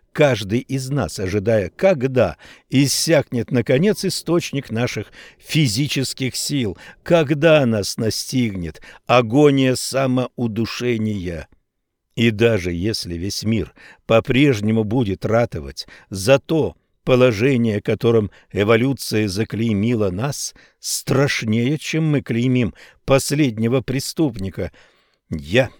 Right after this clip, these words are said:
никогда с этим не соглашусь и даже со смертного ложа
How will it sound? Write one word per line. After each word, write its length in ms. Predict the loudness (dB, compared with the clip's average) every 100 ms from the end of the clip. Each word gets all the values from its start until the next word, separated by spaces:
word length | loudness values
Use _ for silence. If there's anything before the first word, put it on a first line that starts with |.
| -6
никогда 760 | 2 4 4 0 -4 -6 -6 -8
с 140 | -8
этим 380 | -12 -12 -16 -20 _ _ _
не 340 | -4 2 2
соглашусь 920 | 2 -2 -2 -2 -4 -4 -8 -8 -12 -16 -20 _
и 160 | 0 4
даже 320 | 4 4 0
со 220 | -2 -4
смертного 800 | -4 0 2 2 0 -4 -2 0
ложа 440 | 2 2 2 0